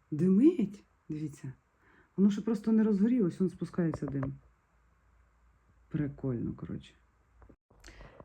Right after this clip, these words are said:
Коротше, Костя завжди, а, хоче зробити приємне. Квіти, подарунки, я це все розумію. Я вдячна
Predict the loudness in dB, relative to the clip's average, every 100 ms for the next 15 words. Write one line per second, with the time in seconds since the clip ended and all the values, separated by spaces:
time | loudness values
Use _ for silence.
0 | -20 -12 -2 -2 -2 -8 -10 -2 -2 -2
1 | -8 -8 -10 -8 -6 -6 -8 -8 -4 -2
2 | -4 -8 _ -8 -6 -4 -6 -8 -12 _
3 | _ -8 -6 -6 -6 -6 -8 -8 -8 -6
4 | -6 -6 -8 -12 -18 _ _ -10 -2 -2
5 | -2 -8 -6 -6 0 0 -2 -4 -6 -6
6 | -12 -10 -4 -4 -4 -6 -6 -8 -16 _
7 | _ -20 -20 -20 -20 -20 -14 -4 -4 -4
8 | -2 0 0 -6 -6 -6